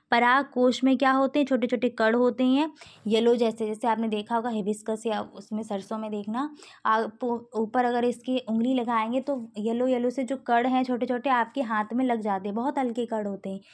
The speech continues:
यही पराग कण कहलाते हैं और इसी में नर युग्मक होते हैं, ठीक है। पुंकेसर का ऊपरी जो भाग है वो कहलाता है परागकोश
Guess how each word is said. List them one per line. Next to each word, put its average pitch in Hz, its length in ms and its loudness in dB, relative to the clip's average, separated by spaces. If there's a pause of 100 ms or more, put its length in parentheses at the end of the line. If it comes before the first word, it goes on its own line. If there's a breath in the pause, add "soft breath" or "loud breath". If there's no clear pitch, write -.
(200 soft breath)
यही 247 240 2
पराग 233 420 -2
कण 214 80 -4
कहलाते 196 540 -12
हैं 190 120 -10
और 196 140 -6
इसी 226 220 -2
में 277 100 4
नर 233 200 2
युग्मक 214 420 0 (360 loud breath)
होते 196 220 -6
हैं, 185 120 -8
ठीक 220 160 -10
है। 311 120 -4 (340 soft breath)
पुंकेसर 262 560 4
का 262 340 -2
ऊपरी 262 380 2
जो 262 140 2
भाग 220 340 0
है 254 60 2
वो 247 140 -2
कहलाता 233 560 0
है 240 160 -2
परागकोश 220 920 -2